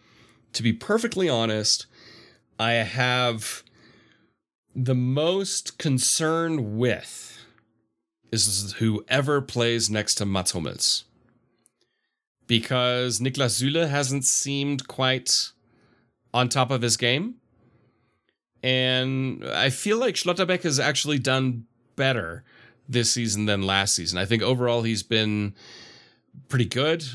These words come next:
Uh, he played really well.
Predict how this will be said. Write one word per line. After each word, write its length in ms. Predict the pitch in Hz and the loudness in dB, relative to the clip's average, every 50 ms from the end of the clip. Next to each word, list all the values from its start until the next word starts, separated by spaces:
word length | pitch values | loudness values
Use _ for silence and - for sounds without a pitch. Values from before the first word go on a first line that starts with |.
| 123 - _ - | -14 -16 _ -4
Uh, 500 | - 113 113 113 110 110 110 107 107 104 | -2 0 2 2 2 2 2 2 2 2
he 140 | 101 113 120 | 0 0 -2
played 400 | 113 - - 127 123 120 107 101 | -4 -2 -2 0 2 2 0 0
really 260 | 104 104 113 120 123 | 0 0 2 2 2
well. 760 | 110 107 110 110 107 107 110 110 104 104 104 104 101 95 | 2 2 2 2 2 2 2 2 2 2 2 0 0 -2